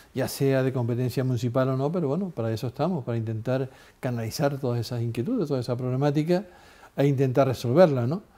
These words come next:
Y bueno, pues dentro de, de esas dificultades, ese contexto general, pues yo creo que, eh, bien, ¿no? Bien, bien. Eh, sabemos que, eh, hay que ser autocrítico y siempre que hay,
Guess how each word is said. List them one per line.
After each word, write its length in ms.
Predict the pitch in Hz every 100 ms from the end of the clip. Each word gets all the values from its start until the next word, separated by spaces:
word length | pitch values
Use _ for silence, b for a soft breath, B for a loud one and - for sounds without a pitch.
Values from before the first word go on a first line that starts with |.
| b b -
Y 420 | 123 123 120 117
bueno, 300 | 143 123 175
pues 220 | 139 113
dentro 340 | 107 120 117 127
de, 380 | 127 123 123 120
de 80 |
esas 180 | 123 139
dificultades, 680 | 127 123 131 123 185 202 123
ese 120 | 127
contexto 760 | 120 113 147 127 147 123 120 B B B B -
general, 460 | 131 123 120 160
pues 340 | 170 131 117 113
yo 140 | 120
creo 220 | 120 123
que, 520 | 127 123 113 110 101 113 B B B B -
eh, 520 | 110 101 101 95 95 104 123
bien, 360 | 117 139 135 202
¿no? 140 | 165 - -
Bien, 240 | 104 104
bien. 280 | 110 110 226 _ _
Eh, 380 | - 107 101 107 113 -
sabemos 440 | - 113 113 113
que, 600 | - 120 113 113 110 107 117 b b b -
eh, 320 | - 117 - - 131 131
hay 220 | 113 110
que 100 | 113
ser 140 | 107
autocrítico 560 | 127 120 120 202 208 143
y 80 | 120
siempre 280 | 120 110 110
que 140 | 113
hay, 420 | 113 113 110 117